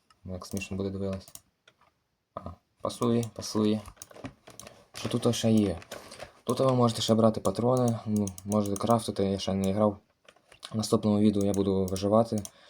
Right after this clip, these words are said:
з таким модом. Так. Оце що таке? Mam інтерес. А. Я промовчу. Я ліпше промовчу. То штани.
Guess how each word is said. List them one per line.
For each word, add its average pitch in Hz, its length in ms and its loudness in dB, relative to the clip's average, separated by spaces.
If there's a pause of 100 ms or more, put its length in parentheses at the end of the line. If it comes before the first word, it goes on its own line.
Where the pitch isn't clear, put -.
(140)
з - 80 -14
таким 107 240 0
модом. 98 400 2 (1160)
Так. 101 960 -2 (800)
Оце 104 380 4
що 101 200 -6
таке? 92 420 -4 (360)
Mam 92 180 -6
інтерес. 92 440 -10 (960)
А. 92 200 -4 (1500)
Я - 100 -8
промовчу. 95 480 -2 (540)
Я 95 80 -6
ліпше 95 180 -4
промовчу. 90 400 -10 (880)
То 98 100 -2
штани. 95 400 -4